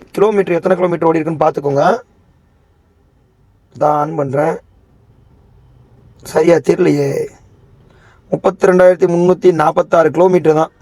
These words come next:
மொத்தமே ஓடி இருக்குங்க. சி என் ஜி வந்து பாத்தீங்கன்னா, ரீசெண்டாக தான் ஃபிட் பண்ணியிருக்காரு.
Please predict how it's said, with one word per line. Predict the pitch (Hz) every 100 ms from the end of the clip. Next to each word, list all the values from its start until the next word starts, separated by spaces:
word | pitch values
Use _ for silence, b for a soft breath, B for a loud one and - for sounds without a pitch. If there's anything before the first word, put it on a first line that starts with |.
| 135
மொத்தமே | 180 - 220 233
ஓடி | 208 190
இருக்குங்க. | 175 156 156 165 b b b
சி | - 233
என் | 254 226
ஜி | 233
வந்து | 214 202
பாத்தீங்கன்னா, | 190 196
ரீசெண்டாக | 190 190
தான் | 175 175
ஃபிட் | 156 -
பண்ணியிருக்காரு. | 185 151 147 165